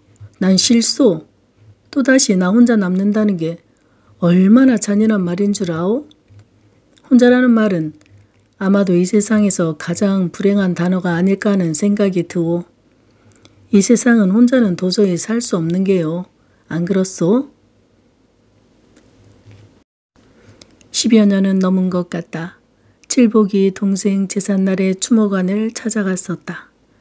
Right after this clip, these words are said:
마침 그곳에는 재수 씨가 먼저 와서는 제사상을 차리고 있었다. 제사를 마치고 바깥 소나무 밑 잔디밭에 빙 둘러 앉았다.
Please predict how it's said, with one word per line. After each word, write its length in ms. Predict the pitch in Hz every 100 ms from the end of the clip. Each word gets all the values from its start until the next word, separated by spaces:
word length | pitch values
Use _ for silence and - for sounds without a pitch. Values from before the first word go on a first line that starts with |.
| _ _ _
마침 500 | 196 190 - 196 196
그곳에는 720 | - 202 196 - 190 190 220
재수 260 | - 202 214
씨가 440 | 190 202 190 196
먼저 340 | 185 180 185 185
와서는 580 | 180 185 185 180 208 - _ _ _ _
제사상을 840 | - 190 208 185 - 180 180 180 180
차리고 400 | - 185 175 170
있었다. 640 | 165 165 151 - 151 - _ _ _ _ _ _ _ _ _ _ _ _ _
제사를 400 | - 185 208 202
마치고 600 | 196 190 - 196 202 196
바깥 360 | 190 190 208
소나무 440 | 208 - 226 220 214
밑 220 | 214 208
잔디밭에 760 | - 190 190 190 190 - 196 196
빙 480 | - 190 190 190
둘러 260 | 185 190 185
앉았다. 680 | 180 175 170 160 165 156